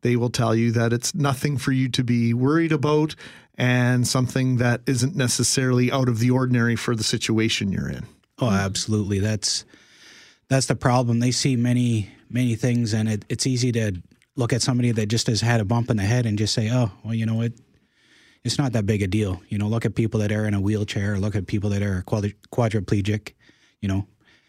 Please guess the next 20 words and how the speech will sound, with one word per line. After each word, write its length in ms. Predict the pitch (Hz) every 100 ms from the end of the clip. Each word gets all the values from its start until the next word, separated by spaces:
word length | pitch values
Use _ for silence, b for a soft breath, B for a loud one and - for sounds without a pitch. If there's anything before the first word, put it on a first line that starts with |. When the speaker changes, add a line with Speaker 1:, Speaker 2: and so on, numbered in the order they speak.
| b
Speaker 2:
what 120 | 131
you 120 | 131 117
have 260 | 123 117
is 360 | 107 98 - - - _ _ _ -
no 80 | 110
big 180 | 98 92
deal. 280 | 104 90 - _ _
But 100 | 117
for 100 | 151
the 100 | 143
person, 440 | 123 131 151 120 98
it 100 | 107
is 160 | 135
a 60 | 104
big 200 | 98 90
deal. 240 | 90 90 _ _ _ _ _ _ _
It's 100 | 117
a 40 |
huge 280 | 120 143 -
deal. 260 | 92 92